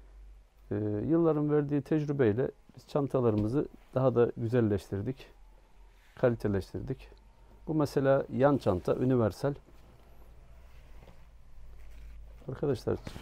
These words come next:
çantamız Impertex kumaştan yapıyoruz ama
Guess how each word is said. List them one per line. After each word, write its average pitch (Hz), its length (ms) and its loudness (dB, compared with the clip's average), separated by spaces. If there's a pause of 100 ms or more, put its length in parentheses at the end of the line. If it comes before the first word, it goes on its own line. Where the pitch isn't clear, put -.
çantamız 143 640 -2 (920)
Impertex 143 560 0
kumaştan 143 500 0 (320)
yapıyoruz 110 480 2
ama 147 200 4